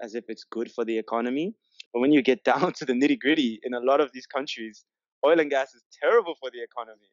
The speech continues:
And in fact, if you, you want to promote your economy, it actually makes sense to make it rely less and less on oil and gas. So, you know, it, it's, yeah, I,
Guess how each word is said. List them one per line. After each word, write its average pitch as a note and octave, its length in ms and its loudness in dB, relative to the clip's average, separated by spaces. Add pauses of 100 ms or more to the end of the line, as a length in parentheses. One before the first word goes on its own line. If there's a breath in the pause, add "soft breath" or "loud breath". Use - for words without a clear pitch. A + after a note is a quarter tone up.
(120)
And B2+ 80 -4
in C3 60 0
fact, C#3+ 340 2
if D3+ 140 -8
you, C#3+ 140 -6 (200)
you B2+ 160 -10
want B2+ 320 -2 (160)
to A2+ 200 2 (220)
promote B2 260 -4
your B2+ 120 0
economy, C#3 500 -2 (240)
it C#3+ 200 -2
actually D3+ 440 0 (220)
makes C#3+ 440 -2 (260)
sense C#3 240 0
to A#2 260 -2 (280)
make C3 240 0
it A#2+ 100 2
rely A#2 360 2
less A2+ 540 -2
and A2+ 160 -14
less A#2+ 300 -2
on A2+ 160 -10
oil A#2 160 -2
and G#2+ 100 -6
gas. A2 320 0
So, A#2 200 4 (580)
you C#3 100 2
know, A#2 200 0 (120)
it, C3+ 100 2 (260)
it's, - 840 -6
yeah, A#2 280 4
I, A#2+ 120 2